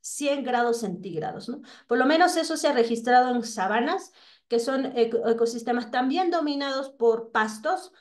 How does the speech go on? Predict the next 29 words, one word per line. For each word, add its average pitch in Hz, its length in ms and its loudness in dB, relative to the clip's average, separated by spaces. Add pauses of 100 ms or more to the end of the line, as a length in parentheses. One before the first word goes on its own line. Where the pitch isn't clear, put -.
(140)
como 202 300 -6
son 214 300 -2
los 196 180 -4
pastizales. 165 800 -10 (640)
A 247 120 6
nivel 320 340 8
de 330 120 6
los 233 180 4
páramos, 226 920 2 (200)
¿no? 214 220 -6
Que 220 120 4
también, 254 800 2 (120)
eh, 208 380 2
es 220 140 0
un 254 120 -4
ecosistema, 240 920 -2 (400)
eh, 208 280 2
dominado, 247 1160 4
eh, 202 400 -6
por 220 380 2
pastos 214 460 -2
y 240 60 2
otras 220 260 -4
formas 208 360 -2
de 196 140 -2
crecimiento, 214 920 -2 (800)
y 226 200 -4
lo 220 100 4
encontramos, 254 800 0